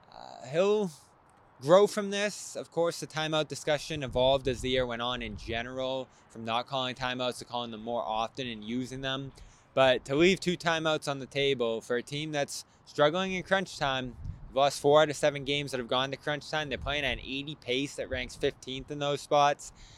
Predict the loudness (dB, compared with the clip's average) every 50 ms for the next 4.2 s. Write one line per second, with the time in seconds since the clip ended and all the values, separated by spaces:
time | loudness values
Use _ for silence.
0 | -20 -20 -20 -20 -12 -8 -4 -4 -4 -4 -4 -10 -14 -16 -18 -18 -12 -4 -4 -4
1 | -4 4 8 10 10 10 10 6 2 2 6 6 6 6 6 4 4 6 6 8
2 | 8 8 8 8 6 4 2 -4 -14 -20 -10 -2 0 0 2 4 4 4 4 4
3 | 4 4 4 6 4 4 4 2 0 0 0 0 0 0 -2 0 2 4 4 4
4 | 4 2 0